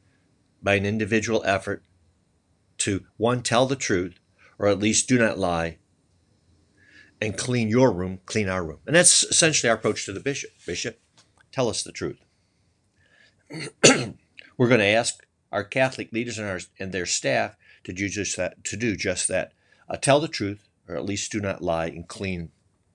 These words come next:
our rooms. We have no experience, which is true. But we see something that troubles us, and we're going to say something about it. This is when we see it, and we see it about us.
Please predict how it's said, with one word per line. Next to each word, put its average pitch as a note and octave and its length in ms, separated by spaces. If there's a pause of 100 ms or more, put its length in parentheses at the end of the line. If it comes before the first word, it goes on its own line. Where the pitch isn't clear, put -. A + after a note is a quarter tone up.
(460)
our D#2+ 180
rooms. E2 500 (2000)
We G#2 100
have F#2+ 100
no F#2+ 200
experience, E2+ 640
which F2 280
is - 340 (760)
true. E2+ 380 (1040)
But F#2+ 100
we G#2 80
see D3+ 220
something C#3 380
that F#2+ 160
troubles A#2+ 400
us, - 520 (760)
and F2+ 100
we're F#2 140
going F#2 220
to F#2 100
say G2 200
something F2 340
about D#2+ 280
it. - 80 (120)
This E2+ 200
is F#2+ 100
when G#2+ 200
we F#2+ 80
see G2 220
it, - 80
and F2 80
we F2 80
see - 220
it E2 60
about D#2 280
us. - 240